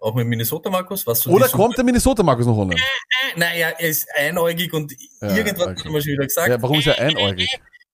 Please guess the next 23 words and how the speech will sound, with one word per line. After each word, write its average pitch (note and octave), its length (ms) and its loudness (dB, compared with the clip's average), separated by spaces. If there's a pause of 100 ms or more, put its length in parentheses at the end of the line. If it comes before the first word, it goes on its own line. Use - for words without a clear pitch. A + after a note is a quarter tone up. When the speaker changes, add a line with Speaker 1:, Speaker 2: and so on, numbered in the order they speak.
(120)
Speaker 1:
Eagles, A#3+ 360 -2
Eagles. F#3 320 -6 (180)
Aber B2+ 420 -2 (240)
gibt - 180 -8
in G3+ 80 -4
Wirklichkeit G#3+ 400 -2
nur E3+ 220 -4
zwei D3 460 -2
Wege. C#3+ 460 -2 (460)
Edge G#3 300 -2
Rusher A#3 580 -2 (400)
oder D3+ 220 -2
Wide F#3 220 -4
Receiver, G#2 400 -6
ne? F3+ 240 -6 (240)
Speaker 2:
Ja. G#2 160 -2
Speaker 1:
Äh, E3 180 -2 (420)
diese, G3 320 -4 (300)
ich - 80 -16
weiß, F3+ 160 -4
ich D#3 80 -8
glaub D#3 140 -2
auch - 180 -4